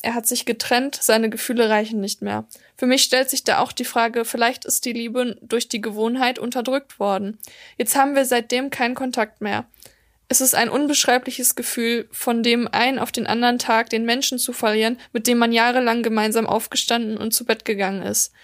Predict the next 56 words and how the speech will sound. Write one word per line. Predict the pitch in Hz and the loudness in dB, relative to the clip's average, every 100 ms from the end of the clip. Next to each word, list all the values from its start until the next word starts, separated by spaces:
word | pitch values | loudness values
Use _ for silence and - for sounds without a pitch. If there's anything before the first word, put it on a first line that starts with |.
| - - | -20 0
Der | 233 | 2
Mensch, | 247 277 - | 4 2 0
den | 247 | 0
man | 233 226 | 0 2
selbst | 226 240 - | 2 2 0
über | 233 - | 0 0
alles | 220 240 - | 0 0 0
liebt. | 220 202 - - - - - | -2 -8 -12 -20 -20 -6 2
Wir | 220 | 4
haben | 233 | 4
uns | 233 - | 2 0
immer | 254 262 | 0 0
super | 262 247 240 | 0 -2 -2
verstanden | 247 240 - 226 247 277 | -2 -2 -2 -2 -4 -6
und | 277 226 | -4 -2
wir | 226 | 0
waren | 226 226 | 0 0
ein | 208 | 0
unfassbar | 254 277 262 262 247 | -2 -2 -2 0 -2
gutes | 226 226 233 - | -4 -4 -2 -2
Team. | - 202 196 - - - - | 0 -2 -2 -8 -20 -20 -2
Um | 240 | 2
ehrlich | - 247 285 | 4 4 2
zu | - | 0
sein, | 262 269 269 | 2 2 2
fühle | 302 294 | 2 2
ich | 262 | 2
mich | 233 220 | -2 -2
auch | |
gar | 220 208 | 0 0
nicht | 226 247 | 0 0
Single. | - 262 233 190 - - _ | 0 2 0 -2 -4 -12 _
Man | 226 | 0
hängt | 254 247 | 2 2
einfach | 247 240 247 | 2 0 0
noch | 247 - | -2 -2
zu | - 269 | -2 0
sehr | 254 240 | 2 2
an | 226 | 2
der | 233 | -2
Person. | 233 254 214 202 202 214 - - | -2 -2 0 0 0 -6 -16 -4
Jeglicher | 254 247 277 294 | -2 0 0 0
Kontakt | 285 254 240 - | 0 -2 -2 -2
mit | 247 | -6
Männern | 226 247 262 | -2 -2 -2
fühlt | - 233 | -4 -6
sich | 226 226 | -4 -4
an | 214 233 | -2 -2
wie | 247 | -4
Fremdgehen. | - 240 240 - 196 185 208 - - | -2 0 -2 -2 -2 -2 -4 -12 -12
Ich | - | 0
mag | 247 240 240 | 2 2 0
es | - | 0
einfach | 208 220 220 | 0 0 -2
gar | - 214 214 | 0 2 2
nicht. | 190 220 | -2 -6